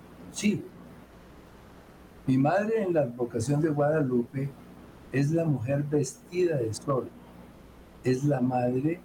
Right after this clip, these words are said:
de estos últimos tiempos. Ella contiene el bálsamo para el instante más álgido de la purificación de la humanidad, el ayate.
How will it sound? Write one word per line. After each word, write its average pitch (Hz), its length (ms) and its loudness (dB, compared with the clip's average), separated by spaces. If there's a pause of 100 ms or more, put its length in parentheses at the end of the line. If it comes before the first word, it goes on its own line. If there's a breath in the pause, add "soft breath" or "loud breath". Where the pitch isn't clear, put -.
(160)
de 95 120 -4
estos 110 380 -4
últimos 110 480 -4
tiempos. - 480 -8 (800)
Ella 156 260 2
contiene 165 640 0
el 127 160 0
bálsamo 147 1000 0
para 110 480 -2 (280)
el 120 240 0
instante 143 640 -2
más 143 440 0 (100)
álgido 147 600 -2 (680)
de 135 100 2
la 131 160 0
purificación 117 760 0
de 123 100 4
la 117 100 2
humanidad, 104 580 -4 (680)
el 98 220 -4
ayate. 117 520 -4